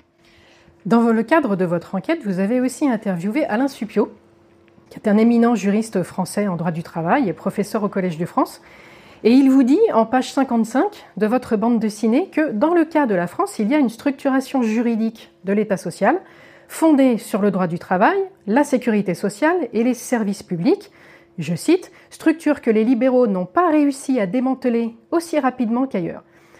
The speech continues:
Peut-on dire que c'est donc bien que la France et son modèle social ne s'en sortent pas si mal ?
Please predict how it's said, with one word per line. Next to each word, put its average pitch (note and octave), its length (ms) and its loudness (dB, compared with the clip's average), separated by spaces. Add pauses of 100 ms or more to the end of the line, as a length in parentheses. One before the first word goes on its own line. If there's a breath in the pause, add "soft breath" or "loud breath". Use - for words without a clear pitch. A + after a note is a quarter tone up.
(460 soft breath)
Peut-on C#4+ 300 2
dire A4 240 2
que C4+ 100 0
c'est B3 180 -2
donc G3 240 0
bien D#4+ 140 0 (100)
que A#3 80 2
la G#3+ 120 2
France C4 280 0
et G#3 40 0
son G#3 160 -4
modèle F3 340 0
social D4 500 -2
ne A3 100 0
s'en - 180 -4
sortent C4+ 300 -6
pas G3+ 140 -2
si G#3+ 140 -6
mal ? E4+ 180 -2